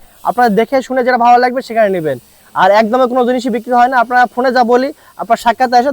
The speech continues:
দশ টাকা কম বেশি করে আমরা দিব। বুঝতে পারছেন? একটু কাছে আসেন, একটু কাছে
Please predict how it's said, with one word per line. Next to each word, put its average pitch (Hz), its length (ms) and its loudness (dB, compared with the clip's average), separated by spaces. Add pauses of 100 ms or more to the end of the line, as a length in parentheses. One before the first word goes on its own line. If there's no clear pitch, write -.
দশ 240 120 -2
টাকা 247 160 0
কম 247 140 0
বেশি 240 120 -2
করে 294 120 -2
আমরা 262 160 -2
দিব। 208 120 -2 (460)
বুঝতে 208 220 -6
পারছেন? 233 280 0 (360)
একটু 226 180 -4
কাছে 247 180 2 (100)
আসেন, 233 200 -2 (200)
একটু 202 180 -8
কাছে 226 160 2